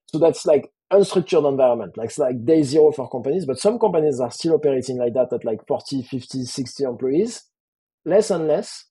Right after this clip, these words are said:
I think, but that's the old way of doing it, right? The old way, the historical way of,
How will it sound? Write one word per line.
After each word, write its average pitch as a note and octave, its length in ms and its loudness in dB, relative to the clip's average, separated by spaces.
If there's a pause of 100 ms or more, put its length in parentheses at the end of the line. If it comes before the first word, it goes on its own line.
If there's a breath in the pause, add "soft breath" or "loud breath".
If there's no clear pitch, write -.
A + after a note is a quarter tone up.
I B2 120 -4
think, C#3 340 -8 (800)
but D3 160 4
that's D#3 220 2
the C#3+ 160 2
old D3 240 0
way C#3 240 6
of A2+ 160 -2
doing C3+ 180 0
it, G#3 220 2
right? C#3 280 0
The C3+ 120 2
old E3 160 6
way, D#3+ 200 4
the C#3 160 -2
historical G3 540 0
way D3 200 6
of, B2+ 180 -4